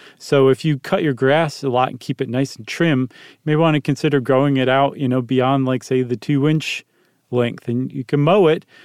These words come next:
but just know that when you're mowing it, you're also stepping on and crushing lightning bug larvae too. So,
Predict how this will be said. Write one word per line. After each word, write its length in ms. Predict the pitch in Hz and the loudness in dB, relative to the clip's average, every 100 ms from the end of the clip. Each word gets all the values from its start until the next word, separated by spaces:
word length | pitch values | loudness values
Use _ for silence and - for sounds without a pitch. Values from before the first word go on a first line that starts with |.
| - - | -18 -12
but 100 | 117 | -8
just 220 | 143 - | -8 0
know 200 | 139 147 | 2 4
that 160 | 139 | 2
when 140 | 135 139 | 2 0
you're 100 | 143 | 2
mowing 280 | 139 139 135 | 2 2 2
it, 100 | 135 | 0
you're 120 | 127 | 0
also 240 | 123 - | 0 -2
stepping 480 | 123 - 135 - 123 | -8 -4 -4 -2 -4
on 200 | 123 120 | -2 -4
and 100 | 117 | -4
crushing 400 | 110 127 - 120 | -6 -8 -6 -6
lightning 320 | 117 117 120 113 | -6 -6 -6 -6
bug 220 | 117 113 | -6 -4
larvae 360 | 113 113 113 110 | -4 -4 -6 -8
too. 320 | - 113 - | -6 -6 -6
So, 400 | - 131 123 | -4 -2 -2